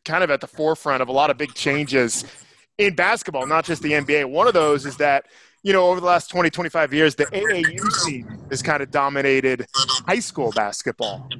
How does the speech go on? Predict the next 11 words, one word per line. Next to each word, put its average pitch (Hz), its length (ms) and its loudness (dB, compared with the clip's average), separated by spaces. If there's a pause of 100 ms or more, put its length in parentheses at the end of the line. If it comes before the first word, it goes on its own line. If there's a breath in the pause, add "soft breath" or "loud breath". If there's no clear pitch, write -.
(140)
And 143 240 -2
you 165 240 0
were 180 160 8
a 139 60 0
part 151 260 2
of 135 260 -6 (480)
maybe 156 460 -4
one 160 140 2
of 143 80 0
the 127 80 -2
great 165 340 0